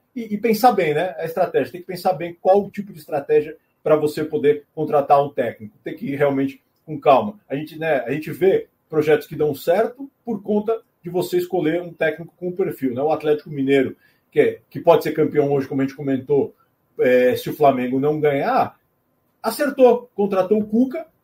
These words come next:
que era um técnico que já conhece, já conhece o clube e conseguiu conquistar esse título,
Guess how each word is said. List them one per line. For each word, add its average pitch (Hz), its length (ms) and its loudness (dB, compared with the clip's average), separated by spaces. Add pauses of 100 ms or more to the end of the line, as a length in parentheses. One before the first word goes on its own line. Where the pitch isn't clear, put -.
que 214 60 2
era 202 120 6
um 170 40 -2
técnico 170 280 0
que 156 80 -10
já 196 100 0
conhece, 190 760 -2 (260)
já 185 160 0
conhece 202 440 -4
o 190 100 -8
clube 247 480 -4 (260)
e 233 180 -2
conseguiu 190 720 -4
conquistar 180 420 0
esse 170 180 -2
título, 165 440 -8